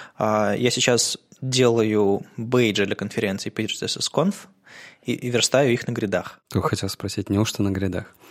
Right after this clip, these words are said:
Speaker 2: А, ну, почему нет? Только ты не боишься, что печать тебя убьет за это?
Speaker 1: Не, ну, э, я ж не буду отдавать, э, в типографию, э, макет на гридах. Я думаю, они пока еще не настолько прогрессивные.
Speaker 2: А, ну ты, наверное, отдашь P D F-ку просто.
Speaker 1: Смотрите, я просто открыл макет,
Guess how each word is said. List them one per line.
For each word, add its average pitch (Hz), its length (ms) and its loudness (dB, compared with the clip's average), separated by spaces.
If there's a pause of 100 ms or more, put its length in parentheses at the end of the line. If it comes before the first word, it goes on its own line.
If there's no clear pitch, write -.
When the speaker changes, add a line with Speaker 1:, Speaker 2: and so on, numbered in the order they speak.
(400)
Speaker 2:
А, 117 400 4
ну, 160 360 8
почему 147 360 4
нет? 156 400 4
Только 110 880 4
ты 104 100 -2
не 104 100 6
боишься, 131 320 2
что 104 260 0
печать - 680 -4
тебя - 260 -4
убьет 95 300 -2
за 98 120 -4
это? - 220 -8
Speaker 1:
Не, 113 140 2
ну, 95 220 0
э, 110 140 2
я 117 160 2
ж - 100 -2
не 131 80 0
буду 143 200 4
отдавать, 110 500 2
э, 90 300 0
в - 100 -8
типографию, 110 640 0
э, 92 260 -6
макет 101 320 0
на 90 100 -4
гридах. 95 480 -2 (120)
Я 95 120 -2
думаю, 110 240 -2
они 110 120 0
пока - 240 2
еще 120 200 0
не 107 60 -4
настолько 123 340 0
прогрессивные. 92 760 -2 (100)
Speaker 2:
А, 95 140 0
ну 90 60 0
ты, 117 100 0
наверное, 104 340 4
отдашь 95 240 2
P - 120 -4
D 95 140 6
F-ку - 220 -6
просто. - 380 -12
Speaker 1:
Смотрите, 135 400 -6
я 131 180 2
просто 131 300 -2
открыл 127 320 2
макет, 123 500 -2